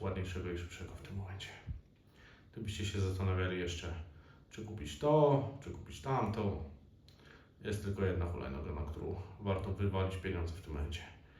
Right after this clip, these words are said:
I to jest właśnie Nami. Bernie Max. Czterdzieści amperów, pamiętajcie, kupujcie taką wersję. Nie dajcie sobie wciskać przez jakieś polskie sklepy starych wersji.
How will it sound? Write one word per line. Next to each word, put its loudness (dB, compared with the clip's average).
I -12
to -8
jest -6
właśnie -8
Nami. -6
Bernie 4
Max. 0
Czterdzieści 4
amperów, 0
pamiętajcie, 2
kupujcie -2
taką 2
wersję. -4
Nie -2
dajcie 2
sobie 2
wciskać -2
przez 0
jakieś -2
polskie -4
sklepy -2
starych 0
wersji. 2